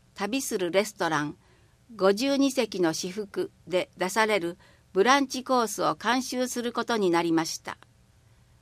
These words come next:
まだまだ女性シェフが少ない中で、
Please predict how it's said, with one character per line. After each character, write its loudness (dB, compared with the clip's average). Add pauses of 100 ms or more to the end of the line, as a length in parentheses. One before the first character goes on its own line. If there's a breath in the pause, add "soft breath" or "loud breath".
(280)
ま 0
だ 4
ま 4
だ 2
女 0
性 0
シ -2
ェ -2
フ -4
が 2
少 -6
な 4
い 2
中 0
で、 -6